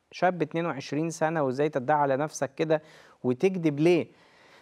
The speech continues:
قال لهم: "عشان عايز أبقى ترند، عشان أتشهر، عشان الناس تعرفني، عشان يبقى في تفاعل على، آه، صفحتي". السؤال الغريب والعجيب اللي أنا عايز حضراتكم تتواصلوا معانا،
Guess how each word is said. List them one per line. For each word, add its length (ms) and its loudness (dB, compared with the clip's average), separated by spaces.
قال 120 4
لهم: 220 2
"عشان 260 -2
عايز 260 2
أبقى 160 0
ترند، 440 0
عشان 340 -4
أتشهر، 520 -2
عشان 280 -2
الناس 300 0
تعرفني، 600 2
عشان 320 -2
يبقى 180 0
في 140 -2
تفاعل 540 2
على، 320 2
آه، 260 0
صفحتي". 640 -12
السؤال 460 0
الغريب 480 2
والعجيب 540 0
اللي 140 2
أنا 100 -2
عايز 220 -4
حضراتكم 520 -2
تتواصلوا 540 -2
معانا، 420 -2